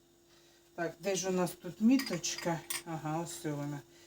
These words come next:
Нам оце ж треба, щоб оці всі мітки совпали напротив слівочника, через який ви-, виходять у нас вершки. Так, ставимо його на місце.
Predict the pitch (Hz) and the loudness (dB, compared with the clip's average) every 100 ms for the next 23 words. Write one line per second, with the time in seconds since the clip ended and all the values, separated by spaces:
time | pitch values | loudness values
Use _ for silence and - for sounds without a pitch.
0 | - - - - - 202 208 202 214 190 | -20 -20 -20 -20 -2 2 4 4 4 4
1 | - - 214 220 220 196 - 202 202 196 | 2 0 8 12 12 10 8 8 6 8
2 | 226 220 - 202 202 247 269 - 220 214 | 8 8 6 8 12 12 12 8 6 8
3 | 202 180 - 220 233 233 220 - - - | 6 6 12 12 12 12 6 -6 -20 -20
4 | - 196 202 214 226 233 240 214 220 214 | -4 6 8 12 12 12 12 12 12 12
5 | 190 175 - 180 165 180 175 - 196 185 | 12 12 8 6 12 12 12 8 4 6
6 | 202 202 240 247 196 202 180 190 - 226 | 8 10 12 12 12 10 10 10 12 12
7 | 214 208 190 220 214 170 214 214 - - | 12 10 12 12 12 12 12 12 6 4
8 | 185 165 147 - _ _ _ - - - | 4 4 2 -4 _ _ _ -20 -20 -20
9 | _ - - - - - - _ _ _ | _ 6 10 10 10 0 -18 _ _ _
10 | _ _ _ _ _ _ - - 165 - | _ _ _ _ _ _ -2 0 2 4
11 | - - - 170 160 - - 214 233 220 | 4 4 0 -4 -4 -6 2 4 6 4
12 | 180 180 202 226 202 214 190 175 - - | 0 0 0 0 2 4 4 2 -4 -8
13 | - 190 | -2 0